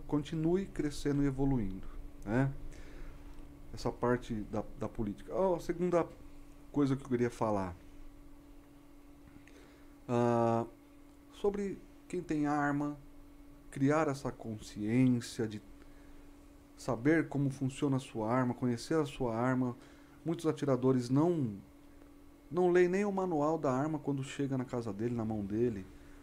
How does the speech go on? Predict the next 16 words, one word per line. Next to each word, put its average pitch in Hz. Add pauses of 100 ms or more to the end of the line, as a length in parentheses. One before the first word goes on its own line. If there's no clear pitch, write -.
(160)
Então 180
leiam 185
o 165
manual, 120 (140)
procurem 151
se - (200)
inteirar, 120 (680)
assistam 165
vídeos, 127
procurem, 135
vá, 135
vão 165
aos 175
clubes 165
de 123
tiro, 151